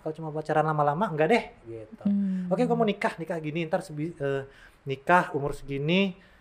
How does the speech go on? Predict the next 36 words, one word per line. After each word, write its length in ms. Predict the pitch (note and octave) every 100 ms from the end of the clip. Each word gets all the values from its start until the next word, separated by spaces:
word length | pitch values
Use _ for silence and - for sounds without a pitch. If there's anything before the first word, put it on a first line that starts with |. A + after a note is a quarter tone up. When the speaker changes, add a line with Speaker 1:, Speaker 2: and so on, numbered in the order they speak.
| -
Speaker 1:
eh, 760 | - C#3 C#3 C#3 C#3 C#3+ C#3+ C#3 C#3
nanti 240 | - C3 F3+
kita 220 | E3+ E3
punya 180 | D#3 D3
segini-segini, 800 | - C3+ D3+ D3+ C#3+ D#3 F3 F#3+ -
punya 320 | - C#3+ C#3+ C#3
rumah 300 | C3+ D#3 D#3+
di 80 |
sini, 320 | C#3+ D3 D3 E3+
punya 180 | C#3+
rumah." 240 | D3 D#3+ B2+
Itu 160 | C3
juga 160 | A#3+ F#3
bisa 220 | D#3 D3
ngebuyarin 400 | D3+ C#3 C#3 D3
lagi 240 | F3+ C4 B3
tuh 220 | - - - _ _ _ _
fokus 400 | - D#3+ - D#3
yang 240 | E3 D3+ D3+
Tuhan 340 | E3+ - D#3+ D#3+
udah 220 | D3+ D3
kasih 480 | D#3+ E3+ - D#3+ -
gitu 240 | C3+ C#3+
loh, 140 | C3 C#3+
mau 220 | F#3+ -
Speaker 2:
Hmm. 80 | E3+
Speaker 1:
ngerjain. 360 | C#3+ C#3+ C3+ C3+ - - - _
Kalau 140 | D#3+
misalnya 260 | D#3 E3 D#3
pasangannya 400 | D#3+ D#3+ D3+ D#3
udah 160 | D#3
sama-sama 460 | D3+ D3+ D3+ D#3 D3+
ada 260 | D3 D3 C#3+
fokusnya, 560 | - C3+ C#3 - C#3
udah 160 | F#3+ D3+
jelas, 400 | A2+ B2 F#3+